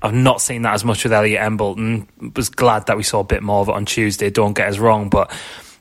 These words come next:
and I know Neil's, like, opportunities have been limited, but that was a chance for him on Tuesday, and for me, people might entirely disagree, but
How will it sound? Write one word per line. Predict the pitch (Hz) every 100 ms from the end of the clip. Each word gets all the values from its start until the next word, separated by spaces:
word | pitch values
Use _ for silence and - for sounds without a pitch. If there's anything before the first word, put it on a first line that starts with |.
| _ _
and | 147
I | 151
know | 170 170 139 127 120 123
Neil's, | 139 127 120 110 120
like, | 107 -
opportunities | 120 - 120 117
have | - 113 -
been | 113 113
limited, | 123 120 110 101
but | 123
that | 143 139
was | 139 123
a |
chance | - 127 131
for | -
him | 147
on | 113
Tuesday, | - 135 127 107 98
and | 101
for | -
me, | 110 131 123 110 101
people | 143 127
might | 117 127 110
entirely | 110 - 131 135 117
disagree, | 101 101 110 120 120
but | 101 -